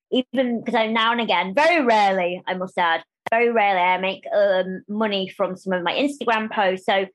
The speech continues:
um, if it weren't for that, if I, if I couldn't see, like, some sort of positive, tangible outcome,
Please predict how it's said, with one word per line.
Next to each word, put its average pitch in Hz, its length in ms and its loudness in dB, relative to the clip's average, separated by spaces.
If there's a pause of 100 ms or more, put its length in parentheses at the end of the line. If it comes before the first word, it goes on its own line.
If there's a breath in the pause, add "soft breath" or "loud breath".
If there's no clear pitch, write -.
(340)
um, 208 440 -2
if 254 120 -2
it 285 120 -2
weren't 277 340 0
for 262 100 0
that, 190 420 2
if 202 100 -6
I, 226 140 0
if 220 380 -6
I 247 80 0
couldn't 294 360 -6
see, 262 140 -6
like, 240 220 0
some 240 260 -6
sort 226 360 0
of 185 120 -8 (140)
positive, 254 680 -2
tangible 226 800 -2
outcome, 175 720 -2